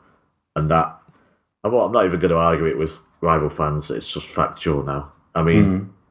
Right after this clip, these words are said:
Speaker 1: to average ninety-nine points over two seasons is just ridiculous. And, you know,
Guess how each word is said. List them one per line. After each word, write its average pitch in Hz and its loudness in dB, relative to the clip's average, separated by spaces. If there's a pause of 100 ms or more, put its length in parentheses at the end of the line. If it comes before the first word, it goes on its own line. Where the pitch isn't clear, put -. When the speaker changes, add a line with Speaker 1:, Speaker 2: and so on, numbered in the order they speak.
(360)
Speaker 1:
to 113 2
average 110 2
ninety-nine 90 0
points - -2 (1160)
over 78 0
two 80 2
seasons 73 -2
is - -6 (140)
just - -6 (160)
ridiculous. - -4
And, 95 0 (720)
you 123 -4
know, 120 2